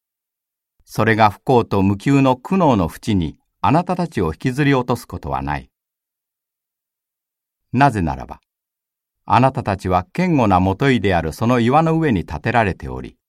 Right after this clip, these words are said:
人はそのもといの上に築くならば、倒れることなどありえないからである。さてこれは、ヒラマンが息子たちに教えた言葉である。誠に、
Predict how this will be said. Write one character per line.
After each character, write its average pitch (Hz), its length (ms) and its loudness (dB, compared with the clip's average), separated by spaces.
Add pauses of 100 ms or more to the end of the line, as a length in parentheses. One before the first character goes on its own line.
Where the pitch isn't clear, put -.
(760)
人 - 240 0
は 117 100 6
そ 123 140 0
の 120 100 4
も 120 140 4
と 147 180 0
い 151 80 2
の 104 160 2
上 101 220 0
に 87 160 -2
築 107 260 -6
く - 100 -2
な 80 140 -2
ら 65 80 -8
ば、 62 160 -12 (800)
倒 107 200 4
れ 139 100 2
る 120 120 0
こ 107 140 -6
と 104 100 -2
な 95 140 2
ど 92 160 2
あ 95 80 2
り 135 140 -2
え 170 80 -2
な 131 120 0
い 73 100 -6
か - 120 -8
ら 71 140 -6
で 65 160 -12
あ 60 80 -12
る。 - 140 -20 (2250)
さ 185 300 -2
て - 100 -4
こ - 140 -8
れ 73 80 -6
は、 73 180 -2 (640)
ヒ 135 160 -2
ラ 131 140 6
マ 113 140 4
ン 104 80 0
が 101 140 0
息 104 200 -6
子 180 120 -4
た - 120 0
ち - 120 -4
に 90 80 0
教 80 120 -2 (120)
え 139 120 2
た 139 160 -2
言 113 120 -6 (120)
葉 101 100 0
で 123 160 -10
あ 117 80 -14
る。 - 140 -20 (1700)
誠 113 420 -2
に、 113 180 0